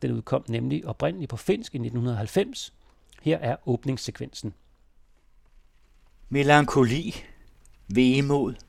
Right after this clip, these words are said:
Speaker 2: og bundløs apati er det finske folks mægtigste fjende.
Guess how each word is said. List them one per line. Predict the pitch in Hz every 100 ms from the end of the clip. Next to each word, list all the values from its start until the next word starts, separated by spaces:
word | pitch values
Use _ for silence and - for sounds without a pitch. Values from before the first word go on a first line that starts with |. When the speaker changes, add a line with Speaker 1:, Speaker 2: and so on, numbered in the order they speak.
| - - - -
Speaker 2:
og | 90 -
bundløs | 120 120 127 127 120 113
apati | 110 104 95 - - - - - - - - - - -
er | 101
det | 101
finske | - 117 - 110
folks | - 101 - - - -
mægtigste | 92 92 - - - -
fjende. | 98 87 -